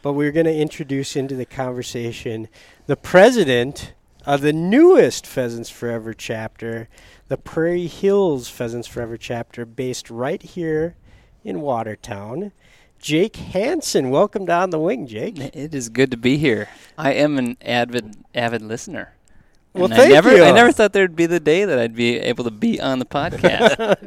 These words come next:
Speaker 1: <laughs>
Speaker 2: So, I'm honored.
Speaker 1: <laughs> Well, it's not that big of a deal, but
Speaker 2: <laughs> I do a
Speaker 1: but
Speaker 2: lot of
Speaker 1: thank you.
Speaker 2: traveling. I do a lot of traveling for work,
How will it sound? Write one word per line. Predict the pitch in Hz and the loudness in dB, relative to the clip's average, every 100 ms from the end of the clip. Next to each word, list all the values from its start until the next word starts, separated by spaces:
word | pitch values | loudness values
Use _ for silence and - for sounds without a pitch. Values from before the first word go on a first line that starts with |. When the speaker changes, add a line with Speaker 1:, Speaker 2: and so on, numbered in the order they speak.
| - | -6
Speaker 1:
<laughs> | - | -2
Speaker 2:
So, | - 127 117 110 - | 2 4 2 -2 -6
I'm | 139 139 | -4 -2
honored. | 160 185 160 - - | -2 -2 -4 -6 -2
Speaker 1:
<laughs> | 202 196 - - | 2 2 0 -4
Well, | 151 127 - | -4 -6 -8
it's | 139 - | -8 -2
not | 170 - | -2 -2
that | 135 - | -4 -4
big | 143 135 | -4 -4
of | 127 | -6
a | |
deal, | - 131 165 214 | -6 2 4 6
but | 151 151 | 6 6
Speaker 2:
<laughs> | |
I | 147 147 226 147 254 151 | 6 6 6 4 4 4
do | 175 220 | 6 6
a | 202 | 8
Speaker 1:
but | 160 | 8
Speaker 2:
lot | 170 | 10
of | 180 | 10
Speaker 1:
thank | 214 214 | 8 8
you. | |
Speaker 2:
traveling. | 196 196 208 - 247 233 | 10 10 10 8 6 6
I | 262 226 139 | 4 4 2
do | 135 160 | 2 2
a | |
lot | 143 147 | 6 6
of | 147 | 4
traveling | - 143 135 123 | 4 4 2 -4
for | - | -6
work, | 113 127 113 | -2 0 0